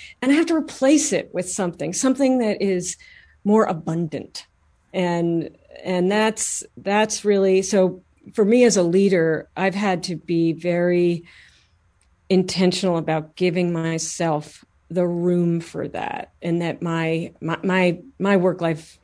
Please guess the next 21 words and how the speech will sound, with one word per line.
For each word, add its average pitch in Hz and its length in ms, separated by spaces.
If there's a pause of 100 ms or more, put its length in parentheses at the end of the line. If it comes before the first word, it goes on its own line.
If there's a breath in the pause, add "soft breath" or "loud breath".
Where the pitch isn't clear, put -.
(120)
I've, 190 160 (160)
like 170 200
I 165 40
said, 160 200
I've 165 160
worked 214 200
in 190 80
nonprofits, 156 640
and 165 120
so 165 260
that 180 220
worry 180 320
feels 160 320
very 170 300
familiar. 160 640
It's - 100
like 156 140
a, - 200
like 170 180
a - 20
comfortable, 165 560